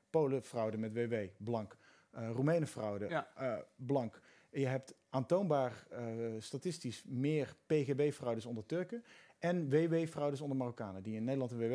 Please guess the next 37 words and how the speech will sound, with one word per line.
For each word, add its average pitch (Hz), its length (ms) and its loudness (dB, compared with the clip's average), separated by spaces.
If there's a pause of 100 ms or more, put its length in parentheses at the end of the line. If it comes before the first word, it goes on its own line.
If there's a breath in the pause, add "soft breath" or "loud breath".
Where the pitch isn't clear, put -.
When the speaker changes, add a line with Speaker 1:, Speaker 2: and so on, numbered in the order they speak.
Speaker 1:
W 131 40 0
vangen 127 160 -2
en 120 60 -2
daarmee 117 260 0
in 117 60 -2
Marokko 117 260 0
gaan 117 140 0
wonen, 113 260 0
wat 107 100 -4
eigenlijk 117 340 0
niet 113 120 2
mag, 110 300 -2 (120)
maar 110 160 -4
wat 113 260 -2
de 120 180 -2
overheid 123 420 2
Speaker 2:
Ja, 170 80 10
Speaker 1:
ook 165 60 8
Speaker 2:
ja, 135 120 2
ja, 135 80 4
Speaker 1:
oogluikend 135 420 4
Speaker 2:
ja, 165 60 2
ja, 165 60 4
Speaker 1:
toestaat, 151 340 4
Speaker 2:
ja. 147 100 2
Speaker 1:
omdat 135 280 4
diplomatieke 127 540 -2
redenen. 98 360 -4 (160 loud breath)
Speaker 2:
Ja. 147 140 -4 (200 loud breath)
Speaker 1:
Dat, 151 280 4
maar 151 120 6
dat 160 140 0
zijn, 147 340 2
eh, 123 460 2 (260)
drie 151 280 2
blanke 165 360 2
en 131 440 0